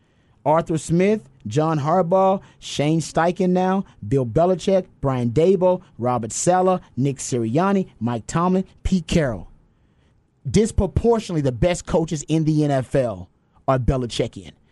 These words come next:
They only account for nine of the thirty-two coaches, but there are six Super Bowl head, winning head coaches in the league right now. Four of them are Belichickian.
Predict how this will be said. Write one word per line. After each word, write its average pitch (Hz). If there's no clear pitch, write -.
They 151
only 247
account 254
for 196
nine 202
of 190
the 190
thirty-two 202
coaches, 190
but 175
there 165
are 151
six 233
Super 214
Bowl 208
head, 208
winning 196
head 202
coaches 202
in 202
the 196
league 214
right 220
now. 226
Four 202
of 131
them 139
are 127
Belichickian. 120